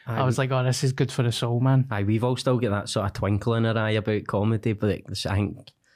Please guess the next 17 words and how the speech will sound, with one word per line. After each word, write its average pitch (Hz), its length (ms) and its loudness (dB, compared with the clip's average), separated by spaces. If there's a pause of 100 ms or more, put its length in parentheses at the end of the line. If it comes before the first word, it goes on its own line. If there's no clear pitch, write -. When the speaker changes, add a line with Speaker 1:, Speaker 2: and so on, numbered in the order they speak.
(140)
Speaker 2:
if 98 140 -4
you 98 60 -2
speak - 340 -6
to 104 100 -2
some 98 220 0
of 98 40 0
the 95 80 0
veterans, 104 720 0
it's, 98 340 -2
it's 101 200 -2
a 110 60 -2
kind 110 180 -2
of 107 100 -4
grinded 107 500 0
out 101 140 2
of 107 140 0
them 120 180 2